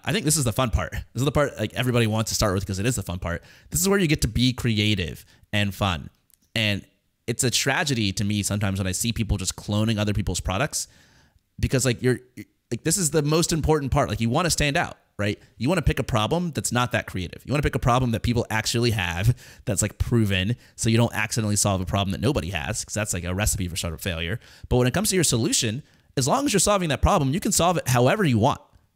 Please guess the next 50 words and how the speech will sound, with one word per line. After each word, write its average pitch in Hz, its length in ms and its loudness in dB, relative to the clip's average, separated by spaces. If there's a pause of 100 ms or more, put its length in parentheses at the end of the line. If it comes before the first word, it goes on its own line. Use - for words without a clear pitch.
(120)
right? 113 260 0
Like, 120 120 0
you 160 80 0
can 202 140 0
solve 160 260 4
it 151 180 0 (220)
with 127 240 0
bright 135 340 0
blue 156 320 6
and 127 100 2
purple 151 340 4
colors, 113 520 2
and 104 140 0
you 139 60 2
can 156 100 0
do 139 160 4
all 147 180 6
sorts 156 240 2
of 113 80 0
unique 120 260 2
stuff 139 300 0
and 107 80 0
inject 131 300 0
your 127 60 -2
personality 123 520 2
into 98 240 2
it. 95 140 2 (240)
And 131 100 2
you 139 80 4
kinda 190 240 2
wanna 131 320 4
do 127 220 2
that 71 280 -4 (160)
because 120 220 2
you 131 100 4
want 151 140 2
your 131 100 2
product 135 260 2
to - 60 -2
be 117 100 4
remarkable. 95 680 -2
You - 80 -2
want 120 160 2
people 127 160 2
to 123 80 4
literally 127 640 4 (240)
have 131 220 2
occasion 117 440 2
to - 100 2
remark 113 500 4